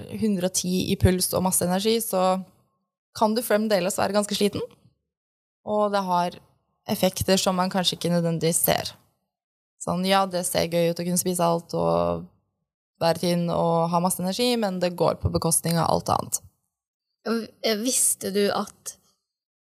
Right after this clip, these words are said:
Speaker 2: eller hadde du liksom noe forhold til at du hadde begynt å spise på hjertet før du fikk vite det?
Speaker 1: Ingenting.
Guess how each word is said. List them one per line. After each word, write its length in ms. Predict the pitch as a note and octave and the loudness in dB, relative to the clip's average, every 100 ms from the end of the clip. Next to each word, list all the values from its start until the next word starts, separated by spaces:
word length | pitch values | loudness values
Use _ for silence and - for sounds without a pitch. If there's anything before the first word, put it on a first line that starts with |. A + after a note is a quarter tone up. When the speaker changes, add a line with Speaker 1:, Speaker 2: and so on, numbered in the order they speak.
| _ | _
Speaker 2:
eller 240 | A3+ A3+ A#3+ | -2 0 0
hadde 240 | C4 G#3 | 0 0
du 80 | G3+ | 0
liksom 220 | G#3 A3+ | 0 2
noe 120 | A3+ A3 | 0 0
forhold 520 | - A#3 F3+ E3+ F#3 | 0 2 2 0 -2
til 240 | A3+ F#3+ F3 | -2 0 0
at 160 | G3+ | -2
du 120 | - D#3+ | -2 0
hadde 200 | D3+ F#3 | 2 2
begynt 240 | D#3 - | 0 0
å 80 | G3+ | -2
spise 320 | - G3 - | 0 0 0
på 120 | G3 | 0
hjertet 280 | F#3+ - F#3+ | 0 0 -4
før 140 | - F#3 | 0 0
du 80 | F#3 | 0
fikk 120 | G#3 | 0
vite 200 | F#3+ - | -2 -2
det? 120 | B3 - _ _ _ _ _ _ | -4 -6 _ _ _ _ _ _
Speaker 1:
Ingenting. 420 | G#3+ F3+ E3+ E3 | -2 0 0 -2